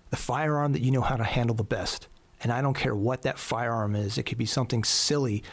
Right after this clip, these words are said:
like a, uh, <laughs> like a Derringer or, or something, you know, even sillier than that. Maybe some, uh, you know, skeet gun, w-, whatever.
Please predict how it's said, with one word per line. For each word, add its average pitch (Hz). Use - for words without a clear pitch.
like 123
a, 113
uh, 107
<laughs> -
like 123
a 110
Derringer 123
or, 117
or 117
something, 139
you 123
know, 127
even 165
sillier 165
than 139
that. 135
Maybe 131
some, 127
uh, 117
you 120
know, 107
skeet -
gun, 107
w-, 127
whatever. 143